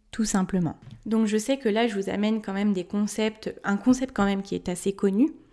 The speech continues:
que j'ai adapté du coup à la vision financière,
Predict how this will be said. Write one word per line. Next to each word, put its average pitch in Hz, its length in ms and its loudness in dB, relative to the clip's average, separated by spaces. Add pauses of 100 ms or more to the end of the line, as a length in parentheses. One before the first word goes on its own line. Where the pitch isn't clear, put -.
(460)
que 214 100 2
j'ai 196 140 4
adapté 202 640 4
du 190 160 -8
coup 208 180 0
à 202 60 6
la 180 100 2
vision 180 320 -4
financière, 190 640 -2